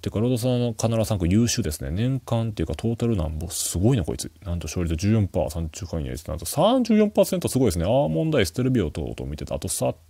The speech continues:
トルナリアですね。サトルナリア見てたらわかりますね。あー、すごい。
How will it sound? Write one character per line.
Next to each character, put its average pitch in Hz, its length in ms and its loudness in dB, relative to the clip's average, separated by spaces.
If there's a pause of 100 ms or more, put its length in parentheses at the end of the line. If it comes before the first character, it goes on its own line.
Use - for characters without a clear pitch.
(140)
ト 127 80 0
ル 117 180 0
ナ 107 120 -2
リ 90 340 -2
ア 53 60 -4
で - 80 -8
す - 180 -12
ね。 - 60 -16 (680)
サ 131 220 0
ト - 160 -6
ル 123 140 4
ナ 110 200 4
リ 57 120 0
ア - 20 -4
見 76 80 -4
て - 100 -8
た - 120 -8
ら 58 60 -2
わ 82 80 0
か 82 100 0
り 78 40 0
ま 73 60 -2
す 69 140 -6
ね。 53 240 -10
あ 90 520 -8
ー、 - 40 -12
す - 240 -4
ご 87 100 0
い。 - 60 -4